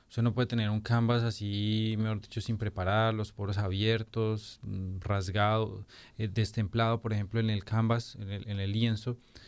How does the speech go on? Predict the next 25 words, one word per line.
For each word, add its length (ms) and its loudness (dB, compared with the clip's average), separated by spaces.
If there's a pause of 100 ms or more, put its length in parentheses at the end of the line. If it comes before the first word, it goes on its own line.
(220)
tiene 200 -2
que 80 -2
estar 260 -2
bien 260 0
templado 440 -2 (260)
para 200 -4
que 100 -10
los, 320 -4
los, 300 -4
los 200 0
brochazos 600 -4
funcionen, 480 -2
para 160 -6
que, 120 -10 (120)
como 160 -4
usted 200 -4
dijo, 220 -6
para 180 -2
que 120 -6
fluya 380 -2 (560)
el, 240 -2
el, 320 -4 (400)
el, 340 -2 (680)
el 180 -2
medium, 420 0